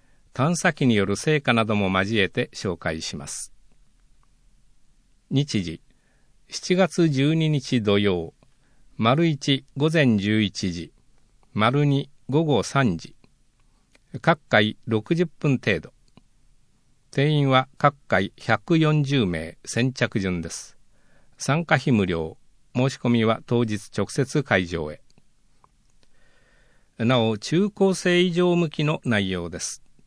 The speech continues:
途中入退場はできません。五歳未満の乳幼児はご遠慮ください。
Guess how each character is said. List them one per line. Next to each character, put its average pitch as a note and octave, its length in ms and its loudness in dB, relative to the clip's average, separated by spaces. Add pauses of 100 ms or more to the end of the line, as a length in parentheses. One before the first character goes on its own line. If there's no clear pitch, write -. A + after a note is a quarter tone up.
(480)
途 B2 160 -2
中 F3+ 380 2
入 C3+ 200 4
退 D3+ 300 2
場 G#2 180 0
は A2+ 140 -2
で F2+ 140 -4
き - 120 -6
ま A2 140 0
せ - 140 -8
ん。 - 100 -12 (920)
五 G2+ 180 -6
歳 E3+ 220 0
未 F3 160 0
満 C3+ 260 2
の G#2 260 0
乳 B2+ 240 2
幼 B2+ 160 0
児 G2 140 -2
は A#2+ 180 2
ご F#2+ 140 -2
遠 F#2+ 160 -2
慮 F2 120 -4
く - 120 -20
だ F2 100 -8
さ - 200 -12
い。 - 100 -20